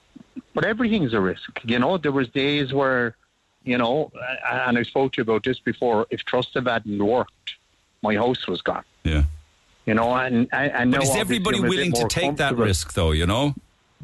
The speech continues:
Speaker 1: But I think that's the acceleration piece. You can either decide that you want to be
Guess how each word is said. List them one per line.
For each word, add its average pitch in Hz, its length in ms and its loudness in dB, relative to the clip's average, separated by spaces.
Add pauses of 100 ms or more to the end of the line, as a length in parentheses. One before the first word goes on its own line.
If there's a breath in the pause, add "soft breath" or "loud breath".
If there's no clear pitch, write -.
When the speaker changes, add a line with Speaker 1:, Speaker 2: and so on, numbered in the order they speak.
Speaker 1:
But 151 120 0
I 170 80 2
think 165 340 -2
that's 156 340 -4
the 170 100 0
acceleration 135 840 0
piece. 98 360 -2 (100)
You 113 120 0
can 117 160 -2
either 117 280 2
decide 113 500 0
that 113 180 -2
you 113 60 0
want 107 240 0
to - 60 -2
be 107 340 2